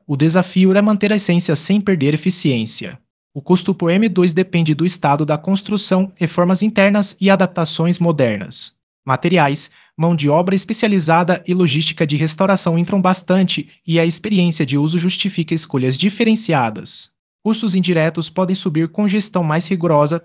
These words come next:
mas reduzem retrabalhos. Ao comparar, pense em etapas, orçamento da cobertura, estruturas internas, acabamentos e sistemas prediais. Peça detalhamento de materiais, mão de obra e prazos,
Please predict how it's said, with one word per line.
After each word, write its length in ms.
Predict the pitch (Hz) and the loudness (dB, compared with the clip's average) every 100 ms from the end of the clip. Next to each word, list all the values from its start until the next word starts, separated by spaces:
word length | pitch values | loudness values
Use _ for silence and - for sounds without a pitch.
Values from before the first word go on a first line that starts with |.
| - | -2
mas 200 | 151 143 | 0 0
reduzem 420 | 180 170 190 196 | -2 -2 0 0
retrabalhos. 880 | 175 160 123 123 117 101 113 - - _ _ - | -2 -2 -4 -2 -2 -4 -10 -14 -14 _ _ -10
Ao 100 | 143 | -8
comparar, 640 | - 214 202 151 175 180 | -4 0 2 2 0 -4
pense 300 | - 202 202 | -2 0 0
em 100 | 180 | 0
etapas, 640 | 208 208 151 147 131 - - | -2 0 -2 -2 -8 -10 -8
orçamento 540 | 202 214 202 165 185 196 | -4 -2 0 0 0 -2
da 140 | 170 | -4
cobertura, 640 | - 165 156 170 190 196 _ - | -4 -2 -2 0 0 0 _ -4
estruturas 640 | 208 208 214 214 202 190 180 | -4 -2 -4 0 0 2 0
internas, 640 | 196 139 120 120 143 - - | 0 0 -2 -4 -8 -12 -6
acabamentos 720 | 185 175 151 151 180 196 165 | -2 0 0 2 0 -2 -4
e 60 | |
sistemas 500 | 156 190 - 196 202 202 | -4 -4 -2 0 0 0
prediais. 800 | 214 156 151 131 107 - - - _ _ _ | -2 0 0 -2 -4 -10 -16 -16 _ _ _
Peça 240 | 131 - 139 | -6 -4 -2
detalhamento 600 | 170 196 196 170 165 180 | -2 -2 0 0 -2 -2
de 120 | 175 | -2
materiais, 640 | 180 190 170 160 175 - _ _ | -2 0 0 0 -2 -8 _ _
mão 220 | 143 151 | -4 -2
de 100 | 160 | 0
obra 380 | 139 135 156 160 - | 0 0 -2 -6 -6
e 60 | |
prazos, 540 | - 165 185 190 185 | -4 0 0 0 -4